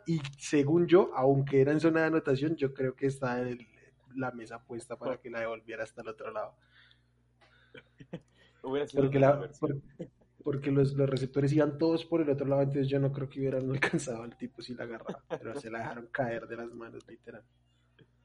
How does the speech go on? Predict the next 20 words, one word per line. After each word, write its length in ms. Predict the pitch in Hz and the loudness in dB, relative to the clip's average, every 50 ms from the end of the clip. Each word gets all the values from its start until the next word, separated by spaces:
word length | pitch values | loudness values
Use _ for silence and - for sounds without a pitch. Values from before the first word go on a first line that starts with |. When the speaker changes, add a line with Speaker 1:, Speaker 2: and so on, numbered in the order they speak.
| _ _ _ _ _ _ | _ _ _ _ _ _
Speaker 2:
Sí, 500 | 123 - - 127 127 127 127 120 104 92 - _ _ _ _ | _ -20 -16 -14 -14 -14 -14 -16 -18 -20 -20 _ _ _ _
sí. 120 | _ - - _ _ _ - - _ _ _ _ _ _ _ _ | _ -20 -20 _ _ _ -20 -20 _ _ _ _ _ _ _ _
Eso 180 | 135 139 - 156 | -20 -20 -18 -18
hubiera 140 | 147 151 139 | -18 -18 -20
estado, 500 | 123 _ - 123 123 120 113 104 90 85 | -12 _ -6 -4 -2 -2 -4 -4 -8 -10
de 140 | 82 87 | -14 -16
verdad, 220 | 90 92 95 98 90 - - _ _ _ | -14 -10 -10 -10 -12 -12 -18 _ _ _
una 200 | - 185 226 226 | -10 -6 -6 -6
joya 440 | - - - 151 156 143 120 104 92 - _ _ _ _ _ _ | -6 -4 -2 -2 0 0 0 -4 -6 -8 _ _ _ _ _ _
que 100 | 107 110 | -14 -12
hubiera 220 | 113 120 120 127 | -10 -8 -8 -8
ocurrido 380 | 131 - - 104 104 113 113 113 | -10 -12 -16 -14 -12 -12 -12 -12
ya. 300 | 101 101 98 101 98 - - - _ - - | -12 -12 -12 -12 -12 -12 -14 -18 _ -20 -20
O 20 | |
sea, 140 | - - 123 | -18 -18 -16
lo 60 | 123 | -14
de 60 | 131 | -14
Stafford 560 | 135 - - 180 - _ 226 165 120 110 98 - _ _ _ _ _ _ _ | -14 -12 -12 -12 -12 _ -12 -12 -10 -12 -14 -18 _ _ _ _ _ _ _
es 100 | - 139 | -16 -10
llamativo. 500 | 143 165 156 123 107 104 _ 120 131 147 | -8 -8 -8 -8 -10 -16 _ -10 -8 -8